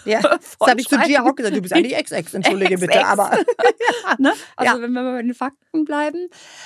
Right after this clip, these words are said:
Speaker 2: mit der Zeit und wenn man, wenn man, wenn man über die Verletzung hinweg ist und wenn man,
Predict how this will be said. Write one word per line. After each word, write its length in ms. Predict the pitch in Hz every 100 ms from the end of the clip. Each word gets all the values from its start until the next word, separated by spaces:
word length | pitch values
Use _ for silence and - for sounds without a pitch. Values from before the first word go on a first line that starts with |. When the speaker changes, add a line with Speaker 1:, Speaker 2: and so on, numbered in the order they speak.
| -
Speaker 2:
mit 160 | 254 294
der 160 | 262
Zeit 600 | - 262 269 349 349 - - _ - -
und 120 | 240
wenn 140 | 247 247
man, 380 | 240 247 247 240
wenn 100 | 240
man, 280 | 233 233 226
wenn 120 | 233
man 180 | 226 226
über 160 | - 269
die 80 | 277
Verletzung 440 | 254 240 - 220
hinweg 360 | 214 202 220 -
ist 200 | 175 -
und 60 | 190
wenn 100 | 214
man, 280 | 214 214